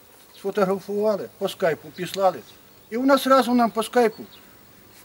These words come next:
показала дитинку. Ми хочемо жити так, як люди живуть в світі. Ми не хочемо ходити в лаптях,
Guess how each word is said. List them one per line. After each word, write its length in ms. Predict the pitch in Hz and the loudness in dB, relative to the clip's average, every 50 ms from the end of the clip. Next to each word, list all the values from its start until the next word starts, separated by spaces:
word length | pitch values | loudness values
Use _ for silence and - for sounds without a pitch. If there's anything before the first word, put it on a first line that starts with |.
| - - - - | -20 -14 -10 -8
показала 520 | 196 190 220 214 214 226 226 214 196 165 | -2 2 2 2 4 4 2 2 2 -2
дитинку. 400 | 120 120 110 - 113 113 107 101 - - - - - _ _ _ _ _ _ _ _ _ _ _ - _ - - - - _ _ _ _ _ _ _ _ _ _ - | -4 -8 -14 -14 -14 -16 -16 -18 -20 -20 -20 -20 -20 _ _ _ _ _ _ _ _ _ _ _ -20 _ -20 -20 -20 -20 _ _ _ _ _ _ _ _ _ _ -10
Ми 120 | 185 220 233 | -8 -8 -6
хочемо 440 | - 285 285 - 269 254 262 285 | -6 -6 -6 -4 -2 -2 0 0
жити 380 | 240 190 240 269 254 - - 170 | 0 0 0 0 0 -2 -4 -6
так, 240 | - 214 214 - 240 | -4 -4 -4 -2 -4
як 160 | 240 - - | -8 -8 -6
люди 280 | 220 254 262 185 208 190 | -4 -4 -2 -2 -2 -4
живуть 320 | 160 208 214 226 208 - - | -2 -4 -4 -4 -6 -6 -10
в 40 | - | -12
світі. 520 | - - 202 214 214 214 190 - - - - - - - - - - - - - - - - - - - _ _ - - - - - - - - | -12 -10 -6 -4 -4 -4 -4 -6 -10 -14 -18 -18 -20 -20 -18 -18 -16 -16 -18 -18 -20 -20 -20 -20 -20 -20 _ _ -20 -18 -16 -16 -14 -14 -6 -2
Ми 100 | 196 226 | 2 2
не 120 | 254 262 | 4 2
хочемо 460 | - - 285 294 - - 214 220 208 | 2 0 -4 -4 -4 -2 -2 -4 -2
ходити 460 | - 220 208 185 262 269 - 202 175 - - - - - - 165 156 160 160 156 | -2 -4 -2 -2 -2 -2 -2 -4 -6 -6 -8 -20 -20 -20 -18 -16 -16 -16 -14 -12
в 40 | 170 190 | -6 0
лаптях, 520 | 240 247 247 240 - - - 156 135 - | 2 4 4 4 2 -2 -8 -10 -10 -10